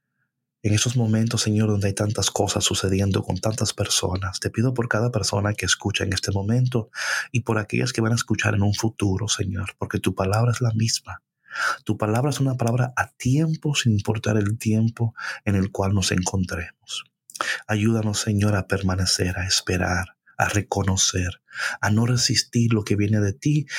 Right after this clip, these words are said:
y a rechazar lo que no viene de ti, Señor.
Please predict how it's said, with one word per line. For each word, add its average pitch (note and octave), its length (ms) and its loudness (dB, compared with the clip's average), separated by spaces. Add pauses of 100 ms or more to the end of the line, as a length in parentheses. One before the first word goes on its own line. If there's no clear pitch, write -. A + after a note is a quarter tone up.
(140)
y A#2 80 -2
a G2+ 60 0
rechazar A2+ 540 0
lo C3 140 2
que A#2 120 0
no A#2 160 4
viene C3+ 300 2
de F#2+ 120 0
ti, - 200 -4
Señor. G#2 520 -2